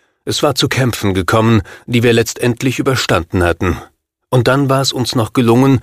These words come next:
den Hubschrauber unserer Feinde zu kapern. Und mit ihm waren wir jetzt unterwegs zu einem Airport, von dem wir auch in einem inzwischen verbrannten Leihwagen die Fahrt zum Kloster angetreten hatten.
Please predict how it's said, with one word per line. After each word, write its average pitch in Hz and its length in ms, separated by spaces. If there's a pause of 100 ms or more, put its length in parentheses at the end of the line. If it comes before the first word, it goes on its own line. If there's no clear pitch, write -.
(200)
den 123 220
Hubschrauber 117 600
unserer 117 340
Feinde 117 400
zu - 140
kapern. 90 500 (380)
Und 139 220
mit 143 140
ihm 139 220
waren 131 300
wir 123 100
jetzt 117 320
unterwegs 113 800
zu - 120
einem 82 220
Airport, 104 600 (280)
von 127 220
dem 117 220
wir 117 160
auch 117 240
in 113 140
einem 113 260
inzwischen 113 480
verbrannten 101 580
Leihwagen 101 800
die 113 120
Fahrt 107 340
zum 127 200
Kloster 101 480
angetreten 85 640
hatten. 80 400